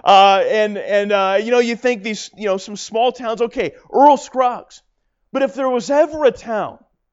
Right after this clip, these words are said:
to boast in something, if there was ever a town that said, "Something significant happened in this town," it's the town of Bethlehem. Bethlehem was a small town, but God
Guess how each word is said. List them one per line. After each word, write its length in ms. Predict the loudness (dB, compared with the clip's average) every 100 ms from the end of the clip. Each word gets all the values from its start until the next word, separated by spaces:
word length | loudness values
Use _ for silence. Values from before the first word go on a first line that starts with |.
| _ _ _ _ _ _
to 80 | 0
boast 420 | 6 6 4 -4
in 120 | -10
something, 500 | -10 -8 -10 -10 -20 _ _ _ _ _ _ _ _ -2
if 120 | -2
there 100 | 0
was 180 | -2 2
ever 300 | 2 4 2
a 80 | -2
town 400 | -2 -8 -6 -6
that 140 | -8
said, 320 | -8 -6 -6 _
"Something 580 | -16 -4 0 0 -2 -8
significant 840 | -8 -10 -8 -4 -4 -2 -6 -6 -8
happened 580 | -2 0 0 -6 -16 _ _ _ _ _ _ _
in 180 | 4 4
this 260 | 4 0 -2
town," 420 | -6 -2 -2 -2
it's 180 | -6 -6
the 80 | -10
town 320 | -6 -6 -4
of 80 | -2
Bethlehem. 580 | -2 -4 -10 -20 -20 _ _ _ _ _ _ _ _ _ _ _ _ _
Bethlehem 640 | 6 6 6 0 2 2
was 220 | 2 0 -4
a 40 |
small 400 | -8 0 2 2
town, 380 | 0 -4 -2 -2
but 200 | -4 -2
God 500 | -2 0 0 -2